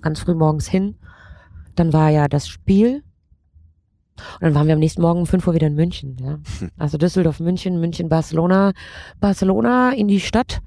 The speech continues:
Speaker 1: essen, trinken, Fußball gucken, zurück zum Hotel,
Speaker 2: <laughs>
Speaker 1: ähm,
Speaker 2: Geht's auch schon wieder raus.
Speaker 1: kurz chillen, wieder nach Hause.
Speaker 2: <laughs> Ja.
Speaker 1: Ja, wieder nach Düsseldorf, äh, wieder nach München und dann Ferry nach Düsseldorf.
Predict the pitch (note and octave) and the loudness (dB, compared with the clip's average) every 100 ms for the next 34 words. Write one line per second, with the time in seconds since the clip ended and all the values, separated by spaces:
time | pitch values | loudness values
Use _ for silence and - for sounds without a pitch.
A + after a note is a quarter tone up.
0 | - - - - G#3 - B3+ - A3+ G#3 | -14 -20 -20 -6 -4 -2 -6 -4 -6 -4
1 | F#3 B3+ F#3 - - A3 C#4 - - - | -6 -4 -4 -4 -8 -10 -12 -16 -16 -16
2 | - - G3+ F#3 C4 - - A3+ G3 - | -16 -6 -2 0 0 -2 -2 0 0 0
3 | C4+ - A3 A#3 C4 D3 - A#2+ - - | 0 2 2 0 0 0 0 -4 -6 -16
4 | - - - - G3 F#3 F3+ F3 - - | -16 -18 -6 0 0 0 -2 -4 -8 -14
5 | F2 - E2+ F2 E2 E2 E2+ A#3 - A#3 | -12 -10 -10 -10 -10 -6 -2 -2 -2 -4
6 | A#3 A3 G3 F#3 F3+ F3 D3+ - F#3+ F3+ | -2 0 0 0 -4 -6 -4 -2 0 0
7 | E3+ D#3+ F#3 F#3 F3+ G#3+ G#3+ A3+ A3+ - | 0 0 0 0 0 0 0 -2 -2 -2
8 | F3+ F3 F#3 F3+ F3+ A3 - A#3 F#3+ F3 | -2 2 2 2 2 0 0 -2 0 0
9 | F3 - G3 F#3 E3 E3 D#3+ - D#3 - | -2 0 0 0 0 -2 -4 -6 -8 -10
10 | - | -20